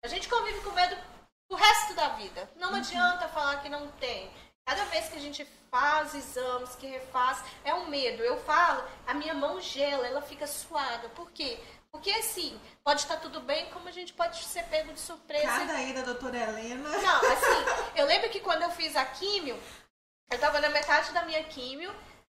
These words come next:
Speaker 1: aí eu tinha, um tumor meu tinha reduzido cem por cento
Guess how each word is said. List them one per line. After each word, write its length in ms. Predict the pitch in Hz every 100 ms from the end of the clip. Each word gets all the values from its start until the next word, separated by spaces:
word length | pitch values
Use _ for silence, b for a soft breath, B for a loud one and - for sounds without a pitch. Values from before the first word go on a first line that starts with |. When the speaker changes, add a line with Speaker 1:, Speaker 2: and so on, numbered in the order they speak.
| _ _ _
Speaker 1:
aí 400 | 254 254 262 285
eu 160 | 294 294
tinha, 840 | - 320 330 330 330 302 269 226 277
um 100 | 294
tumor 280 | 311 294
meu 180 | 277 285
tinha 220 | - 320
reduzido 440 | 320 330 285 302 302
cem 300 | - 339 466
por 120 | 466
cento 520 | - 311 269 302 403